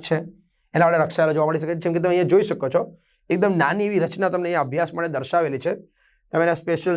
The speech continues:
ઝૂમ કરીને જોઈ શકો છો. આખો આ ભાગ આ નાકની રચના છે અને એમાં આ બધા હાડકાનો ભાગ ગોઠવાયેલો જોવા મળી શકે છે તમને. તો એ હાડકાની આખી રચના છે. આપણે આપણા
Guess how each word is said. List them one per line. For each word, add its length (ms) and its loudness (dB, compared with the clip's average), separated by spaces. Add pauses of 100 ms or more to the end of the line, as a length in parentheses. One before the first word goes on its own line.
ઝૂમ 160 0
કરીને 280 4
જોઈ 120 -2
શકો 120 -4
છો. 140 -4
આખો 200 0
આ 120 4
ભાગ 140 2 (580)
આ 80 2 (200)
નાકની 400 -4
રચના 320 -6
છે 60 -8 (500)
અને 120 -6 (100)
એમાં 200 2 (140)
આ 80 4
બધા 200 0
હાડકાનો 440 -2
ભાગ 180 0
ગોઠવાયેલો 340 0
જોવા 140 0
મળી 180 -2
શકે 160 -6
છે 100 -8
તમને. 180 -4 (1600)
તો 80 4
એ 100 8 (120)
હાડકાની 500 4
આખી 200 2
રચના 320 -6
છે. 80 -20 (600)
આપણે 200 4
આપણા 220 2